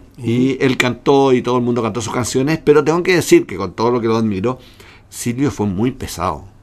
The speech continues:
Speaker 1: Muy,
Speaker 2: Ah,
Speaker 1: no, no,
Speaker 2: insoportable.
Speaker 1: nos regañó, nos retó, y ca-, la gente le pedía,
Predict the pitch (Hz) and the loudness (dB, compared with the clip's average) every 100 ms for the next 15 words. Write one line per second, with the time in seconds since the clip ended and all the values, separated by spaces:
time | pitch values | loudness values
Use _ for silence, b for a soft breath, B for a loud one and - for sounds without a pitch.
0 | - - - - 104 123 110 135 107 113 | -20 -20 -20 -12 -4 -2 -2 -4 -4 -2
1 | 110 107 107 113 98 104 92 95 107 165 | -2 -2 -2 0 0 0 -2 -2 0 0
2 | 165 123 87 95 - 120 123 120 107 98 | 0 -2 -4 -4 -2 0 2 2 0 -2
3 | 82 95 98 90 123 120 113 113 139 135 | -4 -4 -4 -2 0 0 2 2 2 0